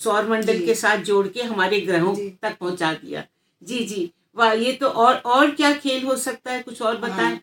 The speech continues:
Speaker 2: बिल्कुल। इसी तरह से लूडो का खेल है।
Speaker 1: अच्छा,
Speaker 2: अब
Speaker 1: लूडो।
Speaker 2: लूडो, हाँ
Speaker 1: जो
Speaker 2: जी।
Speaker 1: एक सिंपल खेल है, बिल्कुल।
Speaker 2: हाँ,
Speaker 1: जी।
Speaker 2: इसमें चार रंग की गोटियां रखते हैं हम, चार
Speaker 1: जी,
Speaker 2: चार।
Speaker 1: जी, जी।
Speaker 2: लेकिन आपने कभी ध्यान से देखा हो तो जो लूडो का डिजाइन होता है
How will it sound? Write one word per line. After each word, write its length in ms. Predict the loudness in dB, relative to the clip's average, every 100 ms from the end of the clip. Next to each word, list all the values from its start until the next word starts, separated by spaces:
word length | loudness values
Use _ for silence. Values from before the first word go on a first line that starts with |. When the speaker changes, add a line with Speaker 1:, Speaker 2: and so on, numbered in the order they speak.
| -6
Speaker 2:
बिल्कुल। 300 | -6 -4 -4
इसी 320 | -2 2 2
तरह 280 | 4 4 4
से 300 | 4 2 0 _ 0
लूडो 320 | 4 6 4
का 160 | 4 2
खेल 260 | 2 2
है। 340 | 4 4 2 -4 _ -8
Speaker 1:
अच्छा, 280 | -2 2 4
Speaker 2:
अब 120 | 4
Speaker 1:
लूडो। 400 | 4 4 2 2
Speaker 2:
लूडो, 220 | 2 4
हाँ 260 | 2 2 0
Speaker 1:
जो 80 | 4
Speaker 2:
जी। 60 |
Speaker 1:
एक 60 | 4
सिंपल 500 | 4 2 2 2 2
खेल 300 | 0 0 2
है, 140 | 0
बिल्कुल। 340 | 0 -2 -4 -4
Speaker 2:
हाँ, 260 | -4 -8 -10 -10
Speaker 1:
जी। 60 | -4
Speaker 2:
इसमें 280 | 0 0 4
चार 260 | 6 8
रंग 160 | 6 4
की 160 | 2
गोटियां 380 | 2 2 2 2
रखते 260 | 0 -2 0
हैं 60 |
हम, 80 | 2
चार 220 | 4 4
Speaker 1:
जी, 80 | 4
Speaker 2:
चार। 200 | 2 0 -4 -12
Speaker 1:
जी, 100 | -6
जी। 80 | -4
Speaker 2:
लेकिन 340 | 0 2 2
आपने 340 | 4 4 4 2
कभी 200 | 2 0
ध्यान 320 | 0 2 2
से 120 | 2
देखा 300 | 0 -2 -2
हो 360 | -4 -2 -4 -6 _ _
तो 80 | -2
जो 140 | 0
लूडो 340 | 4 4 4 4
का 120 | 4
डिजाइन 480 | 4 2 2 2 4
होता 300 | 2 -2 -6
है 380 | -4 -2 -2